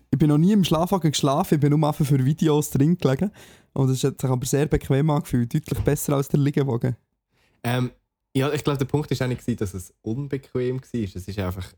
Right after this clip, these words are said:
Speaker 2: zum Teil recht laut gewesen und es bewegt sich halt immer. Ich weiss auch nicht. Ich ha-, ich ha safe bis am Morgen um zwei nicht so richtig geschlafen und bin dann irgendwie am, <laughs> am halb, ich ha-, ich ha nicht gewusst, wann das es zum Morgen gibt und bin dann irgendwie so um halb sieben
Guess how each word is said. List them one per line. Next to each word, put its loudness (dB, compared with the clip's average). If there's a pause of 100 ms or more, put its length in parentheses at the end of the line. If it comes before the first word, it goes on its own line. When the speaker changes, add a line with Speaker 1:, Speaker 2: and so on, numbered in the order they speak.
(200)
Speaker 2:
zum -8
Teil -2
recht -6 (240)
laut -8
gewesen -6
und -6
es -16
bewegt -6
sich -8
halt -4
immer. -10
Ich -6
weiss -4
auch -2
nicht. -2 (200)
Ich -2
ha-, -2
ich -6
ha 0
safe 0
bis -2
am 0
Morgen 0
um -4
zwei -2
nicht -2
so -2
richtig -4
geschlafen -6
und -10
bin -8
dann -10
irgendwie -8
am, -14 (840)
<laughs> -2 (480)
am -2
halb, -2
ich -2
ha-, -2
ich -2
ha -2
nicht -4
gewusst, -2
wann 0
das -2
es -8
zum -2
Morgen 0
gibt -2
und -2
bin -2
dann -4
irgendwie -4
so -6
um -6
halb -6
sieben -12